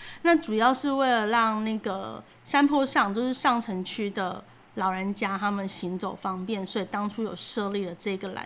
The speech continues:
车。后来就是，呃，旅游团有时候也会让他们的客人去搭乘这个缆车。那这个缆车其实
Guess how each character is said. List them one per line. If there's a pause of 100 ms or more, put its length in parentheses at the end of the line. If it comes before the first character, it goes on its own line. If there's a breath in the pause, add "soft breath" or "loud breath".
(100)
车。 (320 loud breath)
后
来
就
是，
呃，
旅
游
团
有
时
候
也
会
让
他
们
的
客
人
去
搭
乘
这
个
缆 (120)
车。 (400 loud breath)
那
这
个
缆
车
其
实